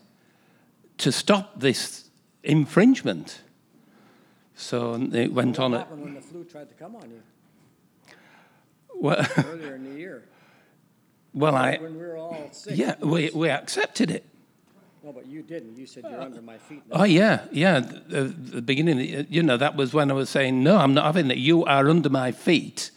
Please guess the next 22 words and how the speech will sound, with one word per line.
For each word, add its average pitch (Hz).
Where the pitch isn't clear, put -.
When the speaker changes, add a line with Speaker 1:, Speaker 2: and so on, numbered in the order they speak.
Speaker 1:
and 135
I 135
am 131
not 156
having 160
this 104
flu." -
And 139
it, 151
that 160
was 139
one 143
night, 127
and 135
within 135
about 131
half 165
an 139
hour, 131
I 110
felt 104
great. 98